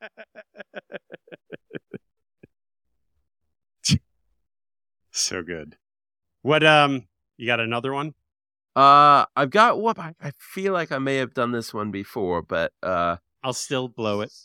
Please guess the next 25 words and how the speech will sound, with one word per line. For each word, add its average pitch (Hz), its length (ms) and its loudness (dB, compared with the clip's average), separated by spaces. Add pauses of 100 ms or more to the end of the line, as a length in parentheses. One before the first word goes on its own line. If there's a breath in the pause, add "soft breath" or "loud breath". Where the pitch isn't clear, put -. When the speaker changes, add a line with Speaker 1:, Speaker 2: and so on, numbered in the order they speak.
(140)
Speaker 1:
so 101 240 -14
don't 120 120 -4
Speaker 2:
yeah, 101 320 -2
Speaker 1:
worry. 101 60 -10 (100)
Speaker 2:
well, 117 140 0
I'll 113 100 2
see, 117 280 -6
like, 101 260 -6
um, 90 300 -6 (100)
s-, - 100 -20
s-, - 260 -16 (440)
so 123 380 -4 (440)
Jerry 131 220 2
Lopez, 92 520 -4
blah, 90 220 -2
blah, 87 140 -8
blah, 78 360 -8
Jerry, 87 180 -8 (600)
used 139 360 0
to 139 160 2
do 117 300 -4
crossovers 82 1040 0
with 82 180 -10
one 87 280 -4
surfer, 80 600 -8